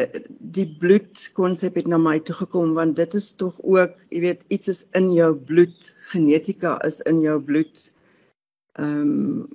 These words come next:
familiebande, die verlies wat my hoofkarakter beleef het, dit is,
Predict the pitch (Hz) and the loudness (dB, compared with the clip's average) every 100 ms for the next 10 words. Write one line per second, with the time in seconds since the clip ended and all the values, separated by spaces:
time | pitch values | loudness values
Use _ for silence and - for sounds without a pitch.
0 | _ - 156 151 170 170 147 165 160 156 | _ -4 0 2 0 0 0 2 2 0
1 | 151 151 _ _ _ _ 160 180 156 151 | -2 -6 _ _ _ _ -10 -6 0 -2
2 | 156 - - - - _ _ _ - - | -2 -14 -20 -20 -20 _ _ _ -20 -16
3 | - 160 156 139 - 156 143 143 135 147 | -8 -2 0 0 -2 -4 -4 -6 -2 -2
4 | 147 135 - 151 - - | -4 -10 -10 -10 -10 -20